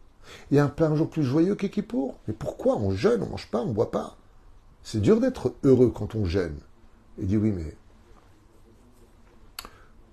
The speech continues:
à Kippour, on sait une chose. Dieu est proche de nous. On lui dit qu'on a fauté, il nous pardonne. Qui pourrait faire ça ?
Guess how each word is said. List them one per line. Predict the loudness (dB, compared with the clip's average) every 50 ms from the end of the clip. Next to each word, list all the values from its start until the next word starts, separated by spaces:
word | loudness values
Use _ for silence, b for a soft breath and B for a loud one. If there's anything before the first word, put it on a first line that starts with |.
| -8
à | -8 -6
Kippour, | -4 -4 -4 -2 -2 -2
on | -2
sait | -2 -2 -2
une | -4 -4
chose. | -4 -6 -4 -4 -4 -4 -6 -8 -12 -20 -20 -20 -20 -18 -10 -6
Dieu | -2 0 2 2
est | 2
proche | 0 0 0 0 0
de | 0 0
nous. | 0 0 0 -2 -4 -6 -10 -20 -20 -20 -20 -20 -20 -20 -20 -20 -20 -20 -16 -8 -2
On | 0
lui | 2 2 2
dit | 2 0 -2
qu'on | -2 -4 -6
a | -6
fauté, | -6 -8 -6 -4
il | -4 -4
nous | -4
pardonne. | -6 -6 -4 -2 -2 -4 -4 -6 -12 -16 -20 -20 -20 -20 -20 _ -20 -20 -20 -20 -20 -20 -14
Qui | -8 -8 -8
pourrait | -6 -4 -6 -4
faire | -6 -8 -12
ça ? | -12 -14 -16 -16